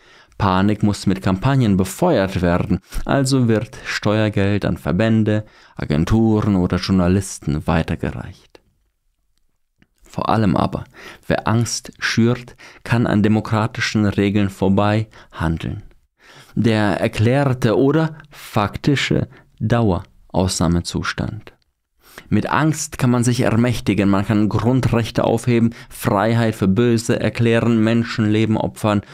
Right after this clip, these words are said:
oder Milliarden Euro verschieben. Und selbst dann,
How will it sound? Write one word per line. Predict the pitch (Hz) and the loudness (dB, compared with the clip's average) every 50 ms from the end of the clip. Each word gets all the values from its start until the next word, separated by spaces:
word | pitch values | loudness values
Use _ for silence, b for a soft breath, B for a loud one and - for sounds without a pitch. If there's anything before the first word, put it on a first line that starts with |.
| B B B | B B B
oder | - 101 104 95 | 0 2 2 4
Milliarden | 95 95 92 92 98 92 92 98 95 95 87 - 95 80 | 4 4 4 4 4 4 2 2 0 -2 0 0 0 2
Euro | 67 82 85 85 85 87 | 2 2 2 2 0 -2
verschieben. | 92 - - 98 92 - - - - 98 98 95 98 95 95 95 B B B B B B B B B B B B | -2 -2 -4 -4 -2 -2 -2 -2 0 0 0 2 2 0 -2 -2 B B B B B B B B B B B B
Und | 113 113 107 95 | 0 0 2 0
selbst | - - - - - - - - - - 110 104 101 - - - - - - | 0 -2 -2 -4 -4 -4 -8 -10 -4 -2 0 0 0 -4 -6 -8 -8 -2 0
dann, | 113 113 117 110 95 90 | 0 2 2 2 2 0